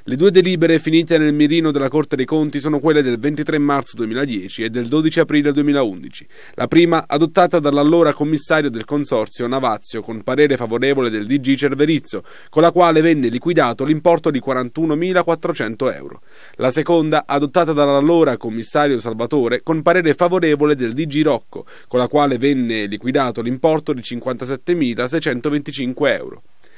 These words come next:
Il collegio della Corte dei Conti, tenendo conto del particolare e difficile contesto in cui i convenuti si sono trovati ad operare nel periodo dell'esame, ha rivalutato il danno provocato dalle due delibere, rispettivamente in trentatremilacentoventi euro e quarantaseimilacento euro.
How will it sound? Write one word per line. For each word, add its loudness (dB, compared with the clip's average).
Il -16
collegio 6
della 4
Corte 0
dei 2
Conti, 2
tenendo -2
conto -2
del -12
particolare -2
e -6
difficile -6
contesto -4
in -6
cui 2
i -4
convenuti -4
si -12
sono -4
trovati 0
ad -8
operare 0
nel -8
periodo -4
dell'esame, -4
ha 2
rivalutato 4
il 2
danno 2
provocato 0
dalle -2
due 4
delibere, -2
rispettivamente -4
in -4
trentatremilacentoventi -2
euro 4
e 0
quarantaseimilacento -2
euro. -8